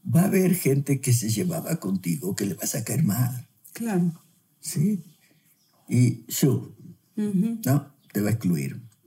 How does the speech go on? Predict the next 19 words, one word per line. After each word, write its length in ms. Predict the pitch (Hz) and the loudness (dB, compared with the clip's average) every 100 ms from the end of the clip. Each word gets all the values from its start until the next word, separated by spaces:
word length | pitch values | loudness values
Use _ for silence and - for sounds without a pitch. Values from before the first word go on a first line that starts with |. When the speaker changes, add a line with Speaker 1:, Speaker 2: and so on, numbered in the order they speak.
| - | -8
Speaker 2:
Ujú. 320 | 214 175 196 - _ _ _ _ _ | -6 -4 -6 -8 _ _ _ _ _
Speaker 1:
Y 100 | - | -2
por 180 | 202 175 | 0 2
el 120 | - 185 | 2 2
otro 180 | 170 | 4
lado, 380 | 131 90 73 67 - 110 - _ _ _ _ _ _ _ _ _ _ | 4 2 -2 -6 -8 -12 -18 _ _ _ _ _ _ _ _ _ _
se 180 | - 180 | -4 0
va 80 | 185 | 2
a 40 | |
empezar 320 | 196 170 165 170 | 2 2 2 2
a 80 | |
acercar 440 | 165 156 147 156 165 | 2 2 -2 0 0
gente 520 | - - 117 101 - - _ _ _ _ _ _ _ _ _ _ - | 2 2 4 2 0 -8 _ _ _ _ _ _ _ _ _ _ -2
que 160 | 101 | 2
nunca 380 | 123 156 156 147 | 4 4 4 2
habías 280 | 135 139 147 | 4 2 2
reparado 540 | 120 - 117 117 117 | 0 0 0 2 4
en 80 | 127 | 4
ellas 480 | 143 123 104 113 | 4 4 4 0